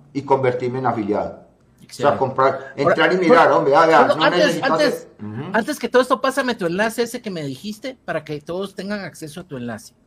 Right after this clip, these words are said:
Speaker 2: por favor.
Speaker 1: Listo, vámonos aquí a... Voy a
Speaker 2: Miren, él
Speaker 1: darle
Speaker 2: está tomando
Speaker 1: el
Speaker 2: de ahí el enlace y lo va a compartir.
Speaker 1: Mire que aquí hay, aquí hay varias, aquí hay varias cosas, Fernando. Está el, está el holding normal, ¿sí?
Speaker 2: Sí.
Speaker 1: Están los holding alternativos, ¿sí?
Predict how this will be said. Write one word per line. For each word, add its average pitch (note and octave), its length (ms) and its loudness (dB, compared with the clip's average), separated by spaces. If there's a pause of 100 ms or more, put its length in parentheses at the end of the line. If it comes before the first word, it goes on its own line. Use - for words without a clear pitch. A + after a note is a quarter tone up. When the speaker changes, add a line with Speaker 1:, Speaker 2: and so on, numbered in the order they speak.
Speaker 2:
por C3 120 -16
favor. G#2 340 -10
Speaker 1:
Listo, E2+ 380 -10
vámonos F#2 440 -8
aquí F2+ 500 -8
a... G2+ 500 -4 (920)
Voy E2+ 260 -14
a - 40 -6
Speaker 2:
Miren, A3+ 200 -2
él - 100 -2
Speaker 1:
darle G#3+ 140 -2
Speaker 2:
está G#3+ 200 0
tomando A#3+ 400 2
Speaker 1:
el A#3 60 2
Speaker 2:
de A3 40 -2
ahí G#3 120 -2
el A3 100 -4
enlace A#3 340 -6
y - 20 -10
lo G#3+ 80 -4
va G3+ 60 -4
a G#3 40 -12
compartir. F#3+ 340 -6
Speaker 1:
Mire G#3+ 180 6
que A#3+ 80 2
aquí A3+ 180 2
hay, A3 120 6 (100)
aquí E3+ 220 2
hay A3+ 180 0
varias, F#3 380 4 (180)
aquí C#3+ 220 -2
hay E3 80 -4
varias F#3 320 2
cosas, F3 280 -2
Fernando. A#2 380 -2
Está A#2+ 220 -4
el, - 160 -10
está B2+ 220 -8
el C#3 120 -4
holding F3 320 -4
normal, C#3+ 720 -2 (160)
¿sí? C3 220 -4
Speaker 2:
Sí. F#3 220 -14 (380)
Speaker 1:
Están C#3 300 -2
los D3+ 120 2
holding D#3 320 2
alternativos, B2 880 -4 (200)
¿sí? - 260 -6